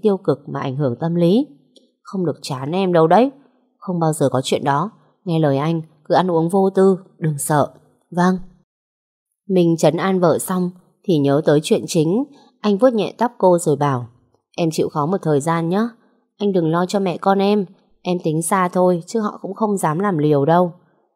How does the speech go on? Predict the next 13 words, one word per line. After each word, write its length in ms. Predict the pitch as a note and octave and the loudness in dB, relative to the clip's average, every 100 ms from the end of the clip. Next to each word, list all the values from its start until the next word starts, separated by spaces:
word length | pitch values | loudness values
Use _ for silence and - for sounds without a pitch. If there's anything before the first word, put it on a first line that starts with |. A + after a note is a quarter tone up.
| _ | _
Anh 160 | F3 E3 | -6 -4
vẫn 140 | D3+ | -2
lo 220 | F#3+ F3 | -2 0
đến 180 | D#3+ D3 | 0 0
an 200 | F3+ F3 | -2 -4
toàn 240 | E3+ C#3+ | -2 -4
của 120 | C3+ C3+ | -4 -4
mẹ 200 | C#3 A2+ | -4 -4
con 200 | D#3+ E3 | -4 0
em. 220 | E3 D#3+ - - _ _ - | -2 -4 -10 -20 _ _ -6
Em 160 | F#3+ | -4
hiểu 280 | F3+ F3+ C3+ | 0 0 0
ạ, 220 | C3+ C3+ | -2 -6